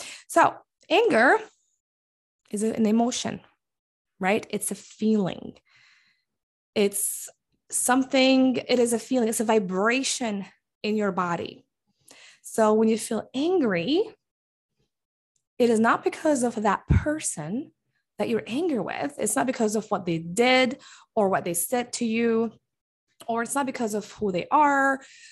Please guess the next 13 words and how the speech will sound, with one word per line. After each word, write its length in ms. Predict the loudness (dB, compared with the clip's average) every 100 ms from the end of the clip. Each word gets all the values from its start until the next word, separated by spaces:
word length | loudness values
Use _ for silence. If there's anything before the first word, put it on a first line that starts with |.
| _ -6
their 260 | -4 0
actions, 460 | 0 0 -2 -4 -4
their 140 | -6
behavior. 840 | -8 -8 -4 -4 0 2 2 2 -2 -20 -20 -12 0
Um, 560 | 2 2 2 0 -4 -4
I 100 | -4
hope 180 | -2 -2
you 60 |
don't 120 | -2 -2
hear 180 | -4
my 140 | -4 -4
husband. 480 | -6 -8 -6 -6 -4
He's 300 | -4 -6